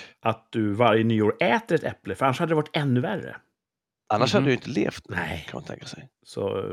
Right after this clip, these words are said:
Speaker 2: Faktiskt.
Speaker 1: med tanke på hur hårt ansatt du är av sjukdomar så är det ju tur att du ändå tar den kuren varje år.
Speaker 2: Ja. Ja.
Speaker 1: Ja.
Speaker 2: Sen så, idag hade jag ett, ett,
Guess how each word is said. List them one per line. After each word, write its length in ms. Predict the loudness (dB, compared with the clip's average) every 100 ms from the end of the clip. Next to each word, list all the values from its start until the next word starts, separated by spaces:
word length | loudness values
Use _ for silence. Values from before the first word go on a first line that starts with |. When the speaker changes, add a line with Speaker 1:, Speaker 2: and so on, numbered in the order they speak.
| -10 -16 -14 -6
Speaker 2:
Faktiskt. 400 | -6 -6 -12 -8
Speaker 1:
med 160 | -2
tanke 200 | 0 2
på 60 | 4
hur 80 | 6
hårt 220 | 6 6
ansatt 300 | 4 4 2
du 80 | 2
är 40 |
av 60 | 2
sjukdomar 500 | 0 -2 -4 -4 -2
så 100 | -2
är 40 |
det 60 | -2
ju 160 | -2 -6 -16 -20 _ _ 0
tur 280 | 0 4 2
att 120 | 2
du 100 | 0
ändå 160 | -2 -2
tar 240 | 0 0
den 320 | 0 -2 -4 -10 _ _ _ _ _ _ _
kuren 400 | 0 2 2 2
varje 140 | 0
år. 200 | -4 -8 -10 -4
Speaker 2:
Ja. 380 | -4 -4 -10 -20 _ _ _
Ja. 260 | 0 0 0
Speaker 1:
Ja. 240 | -4 -10 -14 _ _ _ _ _ _ -12 -10 -12 -14
Speaker 2:
Sen 280 | 0 2 2
så, 120 | 2
idag 300 | 2 4 4
hade 200 | 4 4
jag 60 | 2
ett, 180 | 0 0
ett, 180 | -2